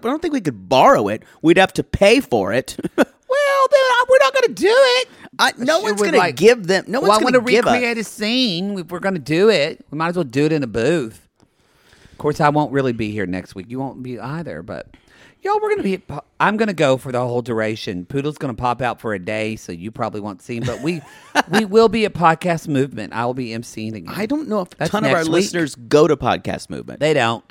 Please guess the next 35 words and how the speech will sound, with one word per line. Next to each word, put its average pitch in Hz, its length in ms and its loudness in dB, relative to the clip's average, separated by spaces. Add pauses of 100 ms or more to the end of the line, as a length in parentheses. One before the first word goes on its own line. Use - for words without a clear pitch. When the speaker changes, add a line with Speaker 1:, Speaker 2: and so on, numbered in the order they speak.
Speaker 1:
I 151 140 -2
know. 180 180 0
Why 175 200 0
are 240 80 -2
you 262 140 -2
plugging 226 440 -4
it? 101 240 -8
Speaker 2:
But 202 160 6
if 196 80 -2
you 185 120 -4
walk 190 300 4
around 220 360 0
Vegas 151 440 0
next 139 320 -4
week 135 240 -6
and 135 100 -4
you 135 120 -4
go, 110 320 -2 (340)
"Wait 453 380 6
a - 40 -4
minute, 131 480 0 (380)
is 165 180 -4
that, 494 240 0 (220)
is 165 200 -6
that 494 260 0
man 160 460 0
humping 156 600 -2
that 135 260 2
other 127 240 2
man 147 480 0
on 139 180 2
the 135 100 0
street 139 540 -2
ri-, 131 180 2
or 131 200 4